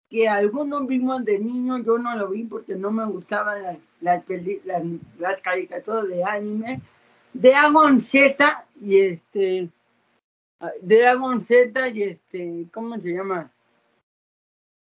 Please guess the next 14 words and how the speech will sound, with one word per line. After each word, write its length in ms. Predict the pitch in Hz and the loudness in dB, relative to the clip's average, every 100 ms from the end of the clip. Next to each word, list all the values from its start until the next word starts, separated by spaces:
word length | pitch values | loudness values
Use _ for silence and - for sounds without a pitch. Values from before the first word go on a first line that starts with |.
| _ _ _ _ | _ _ _ _
Y, 480 | 226 269 294 294 269 - _ _ | -8 -4 -2 -2 -4 -12 _ _
eh, 500 | - 247 254 262 254 202 | -8 -6 -4 -6 -8 -8
y 500 | 254 262 262 254 233 | -6 -4 -4 -4 0
los 240 | 233 233 | 0 0
Caballeros 480 | 240 240 240 262 269 | -2 -4 -2 -2 -2
del 200 | 254 196 | -4 -6
Zodiaco 720 | 180 202 254 247 - 254 233 | -10 -4 -2 -2 -4 -4 -2
ya 360 | 208 262 262 - _ _ _ _ _ _ _ - | -2 -2 -2 -6 _ _ _ _ _ _ _ -10
van 280 | 214 269 269 | -2 -2 -2
a 100 | 226 | -6
volver 300 | 196 226 254 | -4 -4 -2
a 380 | 226 196 180 | -2 -4 -6
Azteca 520 | 175 - 233 226 214 175 | -10 -12 -14 -10 -10 -10
siete. 400 | 196 190 - | -12 -12 -14